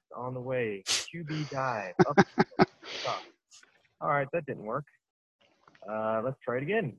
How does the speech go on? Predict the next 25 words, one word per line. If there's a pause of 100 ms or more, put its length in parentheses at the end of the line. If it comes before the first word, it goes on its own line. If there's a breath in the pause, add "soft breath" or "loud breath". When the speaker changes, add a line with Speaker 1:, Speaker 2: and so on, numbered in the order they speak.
(180)
Speaker 1:
Let's (440)
Q
B
dive
up
the
middle. (100)
Stuffed
again. (160)
Meanwhile,
Saquon
Barkley (520)
holding
his (160)
schlong (220)
just
behind
Eli, (580)
wondering
what
the
Speaker 2:
That's
Speaker 1:
hell
Speaker 2:
right.
Speaker 1:
is